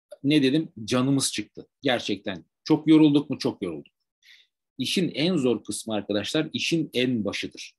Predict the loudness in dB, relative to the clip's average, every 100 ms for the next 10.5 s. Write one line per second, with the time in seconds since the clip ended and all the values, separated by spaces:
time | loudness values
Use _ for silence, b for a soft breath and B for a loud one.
0 | 0 0 2 -2 -2 -12 _ _ _ _
1 | _ _ _ _ -4 0 2 0 -4 -4
2 | -2 -2 -2 0 0 0 -4 0 -2 -2
3 | -2 -2 -2 -2 -2 -4 -6 _ _ 2
4 | 2 2 -2 -6 -8 -4 -2 -2 -4 -4
5 | -2 -4 -6 _ _ -4 0 0 -2 -4
6 | -4 -6 -8 -10 -8 -6 -2 0 0 -2
7 | -4 -4 -4 -4 -4 -2 -2 0 -2 -2
8 | -4 -6 -4 -2 -2 -2 -6 -8 -6 -4
9 | -2 -2 -4 -10 _ -2 2 4 2 0
10 | -2 -6 -8 -8 -6